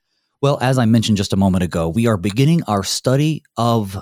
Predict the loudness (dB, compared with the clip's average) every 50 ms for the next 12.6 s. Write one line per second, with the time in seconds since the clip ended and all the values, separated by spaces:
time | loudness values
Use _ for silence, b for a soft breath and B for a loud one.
0 | -14 _ -16 -6 -2 0 0 0 -2 -4 -4 -2 -2 0 0 0 0 -2 -4 -8
1 | -4 -2 -2 0 0 0 0 0 0 0 -2 -4 -4 -2 -2 -2 -2 -4 -10 -12
2 | _ _ _ _ _ _ _ _ -8 -2 -2 -2 0 0 0 2 4 4 4 4
3 | 4 2 0 -2 -6 -2 0 2 2 2 2 2 0 -2 0 0 0 4 4 4
4 | 4 4 4 2 2 2 2 2 2 2 0 0 0 -2 -2 0 0 -2 0 -2
5 | -2 -4 -4 0 0 0 0 0 -2 B B B B B B B B B B 0
6 | 2 2 2 0 2 2 2 2 2 -2 -2 -2 -2 -2 0 0 0 2 2 0
7 | -2 -6 -6 _ 0 0 0 0 0 0 0 2 2 0 -2 -2 -2 0 0 0
8 | 0 2 2 2 4 4 2 2 0 0 0 2 2 4 4 2 2 0 -2 0
9 | 2 2 2 2 0 -2 -2 0 0 0 -4 -2 -2 -2 0 0 0 0 0 -2
10 | -2 -6 -4 -4 -2 0 0 -2 -2 -4 -6 -6 -6 -8 -10 -12 _ _ _ _
11 | _ _ -4 0 0 0 0 0 0 0 0 0 -2 -2 -2 -2 -2 -2 -2 -2
12 | -2 0 0 2 2 2 2 2 2 0 -2